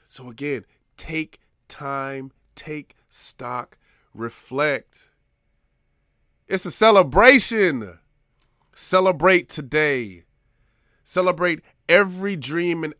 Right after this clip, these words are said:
aspiration yet to come to fruition, because it was given to you by the higher power, by the greater good. Thank you always for just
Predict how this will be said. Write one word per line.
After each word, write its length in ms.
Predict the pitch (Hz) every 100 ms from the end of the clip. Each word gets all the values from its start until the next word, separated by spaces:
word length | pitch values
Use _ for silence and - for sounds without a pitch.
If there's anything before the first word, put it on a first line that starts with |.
| 151
aspiration 960 | 160 151 - 151 151 165 151 160 143
yet 360 | 123 160 196 -
to 100 | 160
come 400 | - 196 190 180
to 80 | 175
fruition, 840 | - 151 156 185 - 127 98 90 _ _ _
because 340 | - - 170 156
it 100 | 180
was 160 | 156
given 360 | 107 151 190 170
to 180 | - 151
you 560 | 147 185 170 160 160 _ _ _ _ _ _ _ _ _ _ _ _ _ _ _ - - -
by 140 | 143 139
the 100 | 131
higher 340 | 170 196 92
power, 680 | - 202 117 180 160 117 107 - - - -
by 140 | 160
the 100 | 147
greater 360 | 120 151 170 151
good. 720 | 127 160 165 143 104 87 - - - _ _ _ _ _ _ _ _ _ _ _ _ _ -
Thank 180 | 160
you 120 | 160 -
always 680 | 147 165 180 175 175 170 160
for 540 | - 156 147 143 139 127 _ _ _
just 240 | 214 214